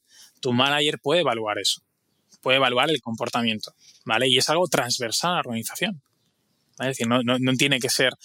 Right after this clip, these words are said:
algo de un equipo, sino que los valores tienen que ser transversales a todo el mundo, ¿no? Otra gran dimensión dentro de este modelo o este framework donde nosotros vamos a, a desarrollar a la gente es, eh, las habilidades,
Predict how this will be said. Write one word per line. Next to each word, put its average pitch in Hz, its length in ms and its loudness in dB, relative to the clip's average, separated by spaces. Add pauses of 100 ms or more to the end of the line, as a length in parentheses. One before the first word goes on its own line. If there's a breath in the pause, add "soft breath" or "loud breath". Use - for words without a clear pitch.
(220 loud breath)
algo 131 280 2
de 123 60 2
un 123 80 2
equipo, 120 280 0
sino 123 260 0
que 117 100 -2
los 113 140 -2
valores 120 360 2
tienen 127 160 0
que 127 60 0
ser 135 140 0
transversales 123 680 -2
a 147 60 -4
todo 107 140 -10
el 101 80 -18
mundo, 95 240 -20
¿no? 170 120 -20 (1300)
Otra 170 200 6
gran 175 180 0
dimensión 151 480 0
dentro 135 320 0
de 139 80 4
este 135 240 2
modelo 131 400 2
o 123 80 0
este 131 160 -2
framework 123 540 0
donde 117 180 0
nosotros 117 380 -2
vamos 127 480 2
a, 117 420 0
a 123 100 -4
desarrollar 117 460 -2
a 131 60 4
la 131 80 2
gente 139 380 0 (1000)
es, - 480 0
eh, 120 400 2
las 117 160 0
habilidades, 117 720 -2